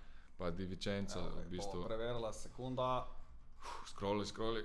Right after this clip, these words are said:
Speaker 2: Okej, ima Bucksi so gor pol na vrh, ne.
Speaker 1: Ne, pod M so,
Speaker 2: Aha.
Speaker 1: pod Milwaukee. Ha?
Speaker 2: Evo,
Speaker 1: Ura za... Tik. Okej.
Speaker 2: Okej.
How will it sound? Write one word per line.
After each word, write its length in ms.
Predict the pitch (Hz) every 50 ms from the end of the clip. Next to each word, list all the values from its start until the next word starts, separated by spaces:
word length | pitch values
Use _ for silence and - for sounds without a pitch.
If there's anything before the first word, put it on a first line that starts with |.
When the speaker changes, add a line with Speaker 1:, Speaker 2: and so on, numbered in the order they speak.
| - - -
Speaker 2:
Okej, 180 | - - 110 110
ima 120 | 113 104
Bucksi 380 | - - - 117 117 - - -
so 140 | - - 104
gor 260 | 107 117 113 104 104
pol 160 | - 98 95
na 80 | 98 104
vrh, 240 | 104 107 101 - -
ne. 160 | 101 98 101 98 101
Speaker 1:
Ne, 160 | 104 104 92
pod 180 | 82 90 85 87
M 300 | 87 92 104 110 101 82
so, 220 | - - 78 73 - - -
Speaker 2:
Aha. 220 | - - - -
Speaker 1:
pod 120 | - 87 82
Milwaukee. 520 | 82 82 82 82 92 92 85 - - - - - - - - - - - - - - - - - - - - - - - - - - - - - - - - - - - - - - -
Ha? 260 | - 101 98 104 104 - - - - - - - - - - - - - - - - - - - - - - - - - - - -
Speaker 2:
Evo, 380 | - - - - - - 135 147
Speaker 1:
Ura 160 | 156 143 117
za... 380 | 107 110 104 101 95 92 - - - - - - - - - - - - - - - - - - - - - - - - - -
Tik. 280 | - - 185 - - - - - - - -
Okej. 360 | - - 110 107 - 98 82 - - - - - -
Speaker 2:
Okej. 360 | - 131 135 127 123 107